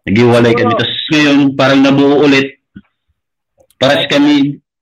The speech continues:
Speaker 2: what I can suggest, what I can advise is,
Speaker 1: Opo.
Speaker 2: ah, kasi hindi pwedeng porket okay na kayo,
Speaker 1: Yun
Speaker 2: pwede
Speaker 1: nga
Speaker 2: yung
Speaker 1: po eh.
Speaker 2: kalimutan ang lahat.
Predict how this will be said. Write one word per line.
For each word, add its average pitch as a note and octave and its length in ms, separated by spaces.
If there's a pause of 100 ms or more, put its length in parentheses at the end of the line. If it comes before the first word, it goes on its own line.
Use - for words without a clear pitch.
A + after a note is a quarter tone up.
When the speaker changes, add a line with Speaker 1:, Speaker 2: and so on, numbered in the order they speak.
(200)
Speaker 2:
what D3+ 160
I F3 120
can F#3 200
suggest, C3 560 (240)
what C#3 160
I C#3+ 80
can C#3 160
advise G#2+ 560 (720)
is, - 500
Speaker 1:
Opo. - 380 (560)
Speaker 2:
ah, B2 640 (640)
kasi G#3 240
hindi F3 240
pwedeng D#3+ 800 (240)
porket C#3+ 320
okay C3+ 240
na C3+ 160
kayo, C3 560
Speaker 1:
Yun - 960
Speaker 2:
pwede A3+ 240
Speaker 1:
nga B2+ 160
Speaker 2:
yung A#2+ 80
Speaker 1:
po B2 80
eh. F#2+ 160
Speaker 2:
kalimutan F#3 400
ang E3+ 80
lahat. B2+ 280